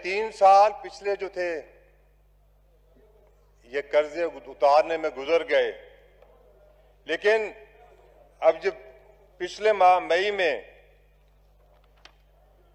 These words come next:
स्टेट बैंक की एक रिपोर्ट आई, उस रिपोर्ट में लिखा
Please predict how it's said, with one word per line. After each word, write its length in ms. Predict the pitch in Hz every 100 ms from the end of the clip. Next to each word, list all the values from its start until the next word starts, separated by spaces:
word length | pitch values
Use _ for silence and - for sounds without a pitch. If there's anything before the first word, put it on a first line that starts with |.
| _ _
स्टेट 460 | - - 175 190 185
बैंक 260 | 180 185
की 80 | 185
एक 140 | 185 170
रिपोर्ट 440 | 160 165 196 196
आई, 260 | 170 151 135 - - _ _ _ _ _ _ _ _ _ _ _ _ _ _ _ _ _ _ _ _ _ _
उस 200 | 147 151
रिपोर्ट 400 | 160 151 147 165
में 140 | 160 151
लिखा 420 | 139 139 165 175